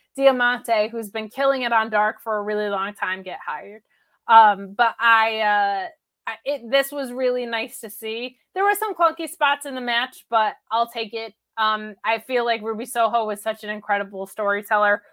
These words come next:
Her facial expressions and her selling, I think, are a really underrated part of her game. And the finish of this was kind of fun. I really like Ruby going off the top rope here, um, and immediately getting put into,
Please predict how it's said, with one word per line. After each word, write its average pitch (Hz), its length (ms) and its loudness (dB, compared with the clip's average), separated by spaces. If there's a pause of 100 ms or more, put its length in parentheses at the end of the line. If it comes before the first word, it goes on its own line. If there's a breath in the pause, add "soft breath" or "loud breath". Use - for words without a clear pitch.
(100)
Her 269 160 2
facial 247 380 -4
expressions 240 580 -4
and 214 100 -10
her 214 140 -8
selling, 202 480 -4
I 180 80 -6
think, 202 220 -10
are 185 140 -4
a 190 40 -6
really 208 320 -4
underrated 196 580 -6
part 202 220 -2
of 190 80 -12
her 202 100 -6
game. 196 380 -6 (300)
And 285 120 0
the 330 80 6
finish 427 380 -4
of 302 140 -2
this 269 200 0
was 269 220 -6
kind 269 260 0
of 247 140 -8
fun. 269 420 -4
I 233 60 2
really 311 280 -2
like 277 240 -2
Ruby 262 300 -6
going 233 300 -2
off 226 220 -6
the 233 80 -18
top 214 280 -2
rope 226 300 -4
here, 214 400 -6 (400)
um, 208 540 0 (180)
and 240 140 -2
immediately 247 500 2
getting 226 340 0
put 233 260 2
into, 214 1000 -8